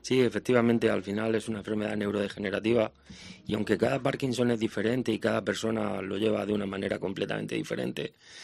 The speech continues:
los síntomas hay algunos que sí que son comunes, como el temblor, la rigidez,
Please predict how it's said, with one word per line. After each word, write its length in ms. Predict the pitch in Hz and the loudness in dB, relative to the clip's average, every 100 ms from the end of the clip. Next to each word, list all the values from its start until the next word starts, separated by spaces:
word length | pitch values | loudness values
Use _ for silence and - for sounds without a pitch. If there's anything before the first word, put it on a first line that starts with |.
| - - - | -20 -10 0
los 180 | 95 | 2
síntomas 500 | - 127 123 123 110 | 2 2 2 2 2
hay 100 | 110 | 0
algunos 320 | 110 107 107 - | -2 0 0 -2
que 140 | 92 | -6
sí 100 | 101 | -2
que 120 | 101 | -2
son 160 | - 92 | -2 -6
comunes, 480 | 87 107 123 107 - | -4 0 2 0 -4
como 200 | 95 90 | -6 -6
el 80 | |
temblor, 680 | - 87 98 120 117 113 110 _ - - - | -6 -4 2 4 4 2 -2 _ -20 -20 -16
la 100 | - | -10
rigidez, 840 | 87 92 107 107 123 123 120 113 | -6 -4 -2 4 6 6 4 0